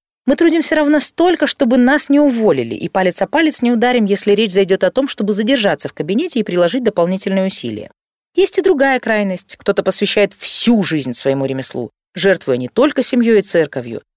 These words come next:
но и своим духовным здоровьем. В конечном счете, большинство грехов, относящихся к нашей работе, представляют из себя одну из двух ловушек. С одной стороны, мы позволяем работе стать идолом, то есть она становится объектом нашего увлечения и любви, на который мы тратим силы.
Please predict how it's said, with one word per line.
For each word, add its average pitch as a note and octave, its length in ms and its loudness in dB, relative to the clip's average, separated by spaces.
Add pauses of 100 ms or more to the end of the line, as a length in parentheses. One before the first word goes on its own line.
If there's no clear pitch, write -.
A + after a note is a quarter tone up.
(200)
но D4 100 4
и E4+ 60 0
своим C#4+ 280 2
духовным G3 400 -2
здоровьем. B2+ 560 -4 (380)
В - 100 -20
конечном G#3+ 500 0
счете, B2+ 320 -4
большинство G#3 640 0
грехов, F3+ 400 0
относящихся G3+ 640 -2
к - 80 -8
нашей D3+ 260 -4
работе, G3+ 460 0 (240)
представляют D#4+ 600 0
из D#4+ 80 -2
себя D4 320 0
одну G#3+ 360 0
из G#3+ 100 0
двух G3 220 -4
ловушек. C3+ 440 -4 (280)
С - 120 -8
одной F3+ 280 2
стороны, C4 360 2
мы G3 140 2
позволяем F3 500 0
работе C#3+ 360 -2
стать - 400 -8
идолом, E3+ 400 -2 (400)
то A3+ 80 2
есть A3 220 0
она F#3+ 220 0
становится D#3 540 -2
объектом A3 640 -2
нашего C#3 300 -6
увлечения G#3+ 520 -2
и D4 140 -2
любви, F#3+ 500 -2
на C3+ 140 -4
который G3+ 300 0
мы G3+ 100 2
тратим G3+ 300 0
силы. - 360 -6